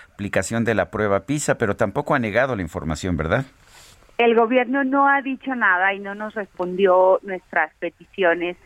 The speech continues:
Speaker 2: y solicitudes de entrevista o de información, eh,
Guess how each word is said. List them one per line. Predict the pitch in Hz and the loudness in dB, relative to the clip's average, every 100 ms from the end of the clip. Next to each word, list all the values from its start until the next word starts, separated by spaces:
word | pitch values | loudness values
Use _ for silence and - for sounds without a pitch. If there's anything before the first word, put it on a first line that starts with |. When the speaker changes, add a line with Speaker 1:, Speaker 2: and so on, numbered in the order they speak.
| - | -14
Speaker 2:
y | - _ | -14 _
solicitudes | 185 170 185 - 190 190 190 - | 0 0 -4 2 4 6 4 2
de | 185 196 - - | 2 2 -2 -6
entrevista | - 214 208 240 320 381 320 | -2 0 2 2 2 2 0
o | |
de | 269 | -2
información, | 226 220 202 196 - 233 226 220 - | -8 -8 -6 -8 -2 0 0 -2 0
eh, | 214 202 | 2 2